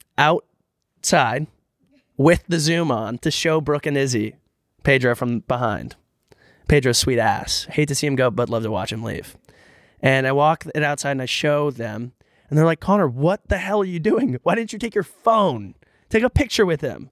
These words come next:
Ethical clout chaser. I shit the bed yesterday. I had the opportunity presented. Honestly, literally, God said,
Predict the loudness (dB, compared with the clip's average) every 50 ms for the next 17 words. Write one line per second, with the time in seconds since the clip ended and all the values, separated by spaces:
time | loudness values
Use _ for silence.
0 | _ _ _ _ _ _ 0 0 0 0 -2 -4 -2 0 -2 -2 0 -2 0 0
1 | 0 -2 -2 -2 -2 -2 -2 -2 -6 -10 -12 -12 _ _ _ 0 0 2 2 2
2 | 0 0 0 0 -2 -2 -4 -4 0 0 0 0 -2 -6 -14 _ _ _ _ -10
3 | -8 -8 -8 -10 -10 -10 -10 -10 -12 -14 -16 _ _ _ _ _ _ -2 0 2
4 | 2 2 2 2 2 2 0 0 0 0 0 0 0 -2 -2 -2 -2 -2 -2 -2
5 | -2 -2 -2 -4 -6 _ _ _ _ _ _ 4 4 4 6 4 2 2 0 0
6 | 2 2 2 2 2 2 2 0 -2 -4 -4 -2 0 2 2 2 0 -2 -4 -4
7 | -6